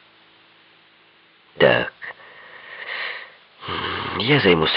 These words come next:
Хессеном, а ты поищи мужчину в пальто из верблюжьей шерсти». Скорее всего, что его в Уэлдене сейчас нет, однако имеет смысл потратить время, обойти все местные гостиницы и выяснить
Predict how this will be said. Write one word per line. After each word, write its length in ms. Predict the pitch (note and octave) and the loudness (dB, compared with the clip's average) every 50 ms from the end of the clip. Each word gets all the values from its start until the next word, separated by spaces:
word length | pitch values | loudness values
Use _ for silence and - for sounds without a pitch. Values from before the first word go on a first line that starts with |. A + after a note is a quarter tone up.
| - | 4
Хессеном, 720 | - F#3+ F#3 - - D3 C3+ B2+ C3 B2 B2 B2 A#2+ - - - - - - - - - - _ _ _ _ _ _ _ _ _ _ _ _ _ _ _ _ _ _ _ _ _ _ _ _ _ _ A#2+ | 4 4 2 2 -2 -2 0 0 0 0 -2 -2 -4 -4 -6 -10 -18 -20 -20 -20 -20 -20 -20 _ _ _ _ _ _ _ _ _ _ _ _ _ _ _ _ _ _ _ _ _ _ _ _ _ _ -4
а 100 | - - | -4 0
ты 120 | - F#3 | 0 0
поищи 360 | F#3 - E3 D3 C#3 - - | 4 4 4 4 4 4 2
мужчину 400 | C#3+ C3+ B2 - - B2+ B2 B2 | 2 2 4 4 4 4 2 0
в 100 | - - | -2 0
пальто 340 | - - F#2 E2 - B2 C3 | 2 2 2 2 4 4 4
из 160 | C#3 C3 A2+ | 4 2 0
верблюжьей 560 | F2 F2 F2 D#2+ - D#2+ F#2 B2 C3 A#2+ B2 | 0 0 0 0 2 -2 -2 0 0 -2 0
шерсти». 520 | - - - - - - - - - - - - - - _ - - - - _ _ _ _ _ _ - _ _ _ _ _ _ _ _ _ _ - _ _ _ _ _ _ _ _ _ _ _ _ _ _ _ _ _ _ _ _ _ _ - - | 0 0 0 0 -2 -4 -6 -6 -8 -10 -10 -12 -20 -20 _ -20 -20 -20 -20 _ _ _ _ _ _ -20 _ _ _ _ _ _ _ _ _ _ -20 _ _ _ _ _ _ _ _ _ _ _ _ _ _ _ _ _ _ _ _ _ _ -10 -8
Скорее 360 | - - - A#2+ C3 C3+ B2+ | -2 2 6 6 6 6 6
всего, 420 | - - - B2+ B2+ B2 A#2+ A2+ | 4 2 4 4 4 4 4 4
что 360 | G#2+ - - - - - - A2 | 2 2 0 -2 -4 -4 -2 0
его 300 | G#2 G2+ G2+ G2+ F#2+ - - - - - - - - - | 0 2 4 4 2 2 -2 -12 -14 -14 -14 -16 -14 -6
в 80 | - D#2+ | -2 0
Уэлдене 760 | D2 D2+ D#2+ F2+ F#2 F2+ F2 D#2 D#2+ D#2+ D2+ D2 C#2+ B1+ B1+ | 2 6 6 6 6 6 4 2 2 2 2 2 0 0 0
сейчас 440 | - - - - - C#2+ C#2+ - - | 0 0 2 2 2 0 0 0 0
нет, 240 | A2 D#3+ F#3+ F#3+ - | 2 2 2 2 0
однако 380 | A#2+ A#2 D3+ F3 E3+ - G3 F#3+ | 0 2 2 0 0 0 0 0
имеет 280 | G3 F#3+ A2 A#1 - - | 2 2 0 -2 -2 -4
смысл 340 | - - A#1+ - - - - | -6 -6 -6 -4 -6 -8 -4
потратить 580 | - - - - - C2+ - - C#2 - - | -2 -2 0 2 0 0 0 0 -4 -4 -4
время, 380 | - D2+ D#2+ E2 A2 D3 D#3+ C#3 | -2 2 2 2 2 2 0 0
обойти 320 | - C#2 C#2 C2 - - - | 0 -2 -2 -2 -2 -4 -2
все 180 | - - C#2+ | -2 -2 -2
местные 380 | C#3+ C#3+ B2+ - - - B1+ A#2+ | 0 0 -2 -2 -4 -4 -4 -2
гостиницы 640 | A#2+ B2+ - - - A2+ D3 D#3+ D3+ - - C3 | -2 -2 -4 -2 -2 -2 -2 -2 -2 -2 -2 0
и 60 | B2+ | 0
выяснить 540 | G2+ F2 D2+ C2+ A#1+ - - C#2 C2+ - - | 0 0 0 0 -2 -2 -2 -4 -4 -4 -8